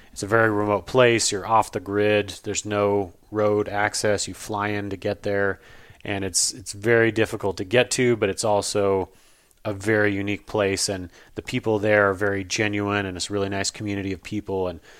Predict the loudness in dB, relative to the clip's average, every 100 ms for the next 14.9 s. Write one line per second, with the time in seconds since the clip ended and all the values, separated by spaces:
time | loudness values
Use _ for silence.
0 | -20 -4 4 6 6 4 4 4 2 0
1 | 0 0 0 0 -2 0 4 4 4 2
2 | -2 -4 -6 -2 0 0 -2 -4 -4 0
3 | 2 2 -4 -4 -10 -14 -4 -2 0 -2
4 | -4 -8 -14 -20 -14 -4 2 2 2 0
5 | 0 4 6 4 2 0 -2 0 0 0
6 | -2 2 4 4 2 2 2 2 -2 -2
7 | -2 -2 -2 -2 0 -2 0 -2 0 0
8 | 0 0 0 0 -2 -12 -20 -8 -4 0
9 | -2 0 0 0 0 2 2 2 0 -2
10 | 0 0 0 0 4 4 2 -6 -20 _
11 | -10 -6 -2 4 6 6 4 -2 0 0
12 | -2 -2 -2 -2 -2 -6 -8 -10 -4 2
13 | 4 4 2 -2 -2 -2 -2 -2 -2 0
14 | -2 -2 -4 -6 -2 2 2 2 -2